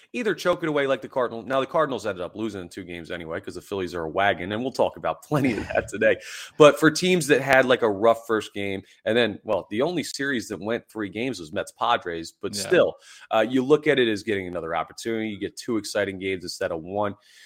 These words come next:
Speaker 1: Uh, and it's a huge benefit for teams like the Braves, who had that bye, because now it's not just like Zach Wheeler threw one wild card game and the Phillies are coming in and we're down one pitcher.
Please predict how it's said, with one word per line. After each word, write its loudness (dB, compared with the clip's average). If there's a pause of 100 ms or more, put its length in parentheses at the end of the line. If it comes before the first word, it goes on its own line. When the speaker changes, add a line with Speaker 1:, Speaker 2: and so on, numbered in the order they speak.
(140)
Speaker 1:
Uh, 6
and 6
it's -6
a -6
huge -4
benefit 2
for -2
teams -4
like 0
the -8
Braves, 0
who -4
had 2
that 0
bye, 2
because -8
now 0 (420)
it's -4
not 4
just -2
like 2 (100)
Zach 0
Wheeler 0
threw -6
one -6
wild 0
card -4
game -8
and -10
the -14
Phillies -4
are -8
coming -10
in -8
and -12
we're -14
down -10
one -14
pitcher. -4